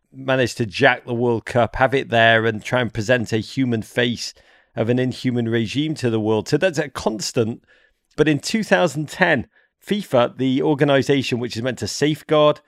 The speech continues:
football, it's essentially a cross-national, it's been compared to a, a, a cross-national, uh, mafia, the way they jack,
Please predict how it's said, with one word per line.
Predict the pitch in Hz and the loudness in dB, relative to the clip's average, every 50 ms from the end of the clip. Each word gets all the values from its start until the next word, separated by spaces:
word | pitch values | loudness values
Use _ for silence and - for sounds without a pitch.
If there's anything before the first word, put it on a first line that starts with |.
| _ _ | _ _
football, | _ - - 160 - - 143 139 135 139 139 117 - | _ -6 -4 -4 -2 0 2 2 4 2 2 -2 -4
it's | 143 135 - | -6 -8 -6
essentially | 156 147 - 202 180 131 - 131 127 120 120 117 | -6 -4 -2 -2 -2 -2 -2 -2 0 0 2 2
a | 113 113 107 107 _ _ _ _ _ _ | 2 0 -2 -4 _ _ _ _ _ _
cross-national, | - - - - 165 156 120 - - - 123 127 139 127 113 - - 127 123 120 120 123 135 | -18 -14 -6 -2 0 0 0 -2 -4 -6 -4 -2 -2 -2 -2 -2 -2 0 0 2 2 0 -2
it's | 139 - | -4 -6
been | - 165 156 | -4 -4 -2
compared | 143 131 139 123 | 0 0 0 0
to | - 127 123 117 | 0 2 2 2
a, | 117 110 101 - - - _ - | 2 0 -2 -6 -14 -20 _ -6
a, | 117 120 113 - _ _ - - | -4 -4 -4 -6 _ _ -6 -4
a | 143 139 139 143 139 120 | -2 -2 -2 -2 -4 -6
cross-national, | - - - 156 143 - - 135 139 135 - - 127 123 120 117 117 123 127 123 | -6 -4 -2 -2 -2 -2 -2 -2 -2 -2 -2 -2 -2 0 0 0 0 -2 -4 0
uh, | 120 120 117 117 113 117 | 0 2 2 0 0 -2
mafia, | 117 131 135 135 - - 127 123 113 110 98 | -2 -2 -2 -4 -4 -2 0 2 2 2 2
the | 110 107 | 0 0
way | 113 113 107 | 0 0 0
they | 107 107 107 | 0 -2 -2
jack, | 85 - - 131 120 113 110 - - - | -4 -2 2 4 4 4 2 0 -4 -14